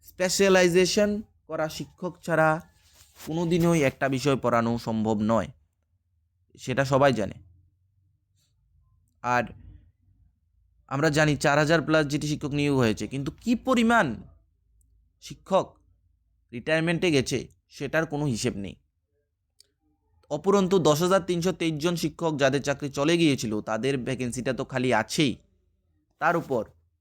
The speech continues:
প্রত্যেক বছর ন্যূনতম আড়াই হাজার করে শিক্ষক রিটায়ারমেন্টে যাচ্ছে, সে তুলনায় নিয়োগের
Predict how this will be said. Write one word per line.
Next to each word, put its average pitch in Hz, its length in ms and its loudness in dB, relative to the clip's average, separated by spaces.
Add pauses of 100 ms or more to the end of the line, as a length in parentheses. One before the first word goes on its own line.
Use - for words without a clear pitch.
(240)
প্রত্যেক 180 480 -8
বছর 135 420 0 (320)
ন্যূনতম 185 680 4
আড়াই 139 260 4
হাজার 151 320 2
করে 139 420 0 (600)
শিক্ষক 139 640 -2 (800)
রিটায়ারমেন্টে 135 560 2
যাচ্ছে, - 320 -8 (300)
সে - 200 -8
তুলনায় 131 500 0 (300)
নিয়োগের 156 500 0